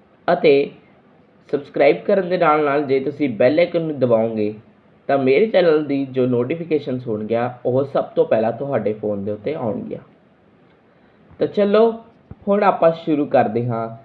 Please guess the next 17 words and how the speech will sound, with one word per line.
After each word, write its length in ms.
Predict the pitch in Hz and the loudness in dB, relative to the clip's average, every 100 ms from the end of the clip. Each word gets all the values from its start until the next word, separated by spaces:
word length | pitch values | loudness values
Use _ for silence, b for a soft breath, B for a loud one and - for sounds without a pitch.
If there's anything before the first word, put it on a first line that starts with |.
| _ _ 123 | _ _ 0
ਅੱਜ 140 | 120 | 0
ਦੀ 140 | 104 | -6
ਵੀਡੀਓ 440 | 104 98 127 139 151 | -8 -6 -2 0 0
ਨੂੰ। 260 | 151 156 156 _ _ _ | -2 -6 -8 _ _ _
ਟਾਈਟਲ 380 | 170 180 180 185 | 4 4 4 0
ਹੈ 240 | 180 156 | 0 0
ਤਾਜ 460 | 143 - 120 110 113 | -2 0 2 2 -2
ਮਹਿਲ, 400 | 113 120 139 151 175 _ 127 | -6 -4 -4 -6 -8 _ -4
ਦਸ 280 | 120 117 127 | -4 -4 -8
ਲਾਈਨਾਂ 280 | 110 107 | -6 -4
ਦਾ 200 | 110 - - | -2 -4 -6
ਐਸੇ। 300 | - 123 - - - - - - _ _ _ b b b b _ - | -6 -6 -10 -20 -20 -20 -20 -20 _ _ _ b b b b _ 0
ਤਾਜ 260 | 170 214 | 4 4
ਮਹਿਲ 480 | 196 180 147 127 127 - - _ _ - | 2 0 4 4 4 0 -14 _ _ -4
ਇੱਕ 500 | 151 - 156 160 160 - - _ _ - | -4 2 2 2 -4 -20 -20 _ _ -4
ਸੁੰਦਰ 420 | 190 196 240 254 | -2 2 4 4
ਸਮਾਰਕ 680 | - 190 147 110 87 123 | 2 0 0 0 0 -2